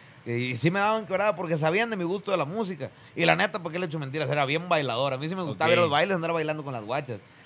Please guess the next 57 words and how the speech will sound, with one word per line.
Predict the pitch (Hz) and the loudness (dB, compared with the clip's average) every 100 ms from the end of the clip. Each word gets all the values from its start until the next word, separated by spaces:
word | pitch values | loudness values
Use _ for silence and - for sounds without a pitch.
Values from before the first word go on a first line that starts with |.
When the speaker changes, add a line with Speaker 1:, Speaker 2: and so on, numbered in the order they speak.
| - | -12
Speaker 1:
Entonces | 147 156 127 | -6 -4 0
sí | 147 | 4
era | 160 | 6
bailador, | 143 117 107 127 196 | 6 4 4 6 8
era | 185 175 | 8 4
fiestero. | 147 123 151 180 202 - - - - | 2 -2 2 2 2 -4 -18 -20 -2
Pero | 170 175 175 | 2 4 4
siempre | 143 190 170 196 | 2 0 0 -4
fui, | 156 160 214 214 190 | -2 -4 -6 -4 -4
creo | 185 | -6
que | 190 | -4
sí | 160 185 | -4 -4
fui, | 156 208 214 | -4 -2 2
este, | 180 131 - 139 131 123 120 | 2 0 -4 -2 0 0 0
hasta | 123 120 | -2 -4
cierto | 120 160 170 | -2 -2 -2
punto | 160 175 165 180 | -8 -10 -8 -4
responsable | 147 120 127 117 151 170 | -4 -6 -8 -2 0 2
de | 156 | 0
que | 127 | -2
llegaba | 117 110 117 131 147 | -8 -4 2 4 4
con | 127 123 | 0 -6
mis | 113 | -10
papás. | 107 - 135 | -10 -4 -2
Nunca | 151 143 143 - - | -2 -2 -4 -6 -10
fui | 147 | -8
que | 139 | -6
me | 143 131 | -4 -6
les | 113 | -8
perdiera. | 120 107 110 143 151 127 - - - - | -10 -8 -2 0 0 -4 -10 -20 -20 -4
Hasta | 131 127 175 | -2 0 0
eso | |
que | 180 | 0
me | 165 | 0
tocaron | 131 151 180 | 0 2 2
buenos | 180 185 | 0 -2
padres. | 143 170 185 147 113 | 0 2 4 2 0
Lo | 131 | -2
que | 139 | 0
hacíamos | 151 285 262 | 2 2 4
Speaker 2:
Ok. | 233 | 2
Speaker 1:
ahí | 262 | 2
siempre | 202 247 247 208 233 | 0 -2 -2 0 2
es | 226 - - - | 2 -2 -18 -8
ganarle | 180 202 226 | -2 0 -2
pa'l | - 175 | 0 2
río. | 160 185 185 151 | 2 2 2 0
En | |
el | 147 151 | -2 -2
día | 214 | 0
le | 208 | 2
das | 156 151 | 4 2
pa'l | 139 | 0
río | 131 196 208 175 | 0 2 4 2
con | 151 | -2
los | 123 | -8
camaradas, | 120 120 160 185 190 180 165 | -8 0 2 4 4 4 2